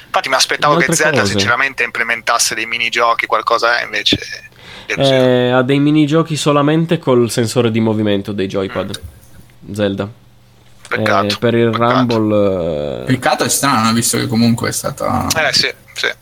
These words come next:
Speaker 3: stato un lancio, comunque, non so. Forse non volevano svalutare un po' troppo Wii U, ma in realtà Wii U già avevano chiuso le produzioni.
Speaker 2: Ma difatti, ma di Wii U avevano detto, cioè, avevo-, hanno capito. Boh, <laughs> hanno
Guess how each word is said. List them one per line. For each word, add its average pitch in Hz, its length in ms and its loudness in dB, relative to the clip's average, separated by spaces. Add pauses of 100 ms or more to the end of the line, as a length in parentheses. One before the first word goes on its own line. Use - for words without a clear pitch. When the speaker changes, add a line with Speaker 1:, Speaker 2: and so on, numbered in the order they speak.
(140)
Speaker 3:
stato - 200 0
un 135 100 6
lancio, 143 480 2
comunque, 117 1080 2
non 117 140 0
so. 117 300 -2 (320)
Forse 147 260 2
non 135 160 4
volevano 123 300 4
svalutare 123 420 2
un 123 80 2
po' 120 120 2
troppo 120 280 0
Wii 123 180 0
U, 143 140 6
ma 120 120 2
in 135 80 4
realtà 143 260 4
Wii 135 180 6
U 143 140 6
già 131 140 4
avevano 123 280 4
chiuso 123 240 -2
le 120 100 0
produzioni. 117 680 -2
Speaker 2:
Ma 104 80 -4
difatti, 110 260 0
ma 104 100 4
di 107 120 2
Wii 110 240 4
U 123 100 6
avevano 95 480 2
detto, 101 400 -8 (140)
cioè, 92 220 0
avevo-, 110 460 2
hanno 113 240 4
capito. 101 520 -4 (320)
Boh, 98 80 -2 (100)
<laughs> - 80 -10
hanno 110 380 2